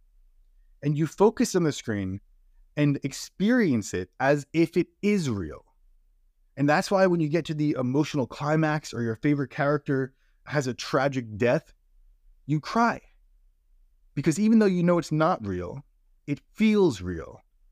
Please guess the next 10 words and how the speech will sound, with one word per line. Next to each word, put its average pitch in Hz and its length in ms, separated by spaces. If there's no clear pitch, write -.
And 120 140
in 165 160
that 170 180
moment, 165 640
becomes 139 760
real 90 480
to 127 120
you. 143 320
Super - 500
fascinating. - 640